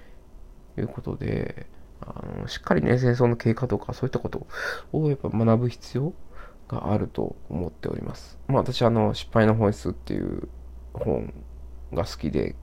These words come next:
何回か読み返してるんですけど、ああいうような形で、その戦争をね、振り返るという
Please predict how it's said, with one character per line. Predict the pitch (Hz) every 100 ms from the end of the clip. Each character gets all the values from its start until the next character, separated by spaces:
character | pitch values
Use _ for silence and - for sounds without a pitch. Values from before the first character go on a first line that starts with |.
| -
何 | 104
回 |
か | 78
読 | 73 73
み | 71
返 | -
し | -
て | 71
る |
ん | -
で | -
す |
け | -
ど、 | 98 -
あ | 98
あ |
い | 92 - - - - - - -
う |
よ | 78 85 90
う |
な | 78
形 | - - - -
で、 | - 143 - - - - -
そ |
の | 117
戦 | - 101
争 | 98
を | 110
ね、 | 127 - -
振 | -
り | -
返 | - -
る | -
と | - - - - - - - - - - - - - - - - 135
い | 139 139 135
う | 127